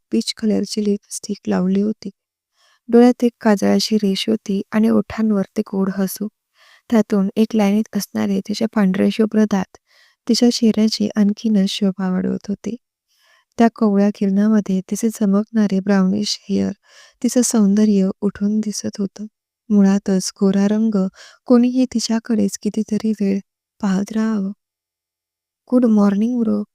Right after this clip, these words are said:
रवीने तुषारला मॉर्निंग विश केलं. त्याच्या मागे राणी आणि काव्या पण हसत उभ्या होत्या. "गुड मॉर्निंग ऑल,"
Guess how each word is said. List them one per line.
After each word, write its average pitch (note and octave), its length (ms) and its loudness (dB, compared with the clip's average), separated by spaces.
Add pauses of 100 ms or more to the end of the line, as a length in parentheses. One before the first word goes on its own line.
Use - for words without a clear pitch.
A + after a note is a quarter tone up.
(220)
रवीने G#3+ 420 2
तुषारला G#3 540 -4
मॉर्निंग G3+ 500 0
विश G3 260 -2
केलं. G3 260 -4 (580)
त्याच्या A#3+ 280 2
मागे G#3+ 300 2
राणी G#3 320 2
आणि G#3 240 0
काव्या G3+ 300 -2 (120)
पण G3+ 120 0
हसत G3 460 0
उभ्या G3+ 240 -4
होत्या. A3 320 -2 (640)
"गुड G#3+ 200 4
मॉर्निंग G3+ 480 4
ऑल," G3 240 0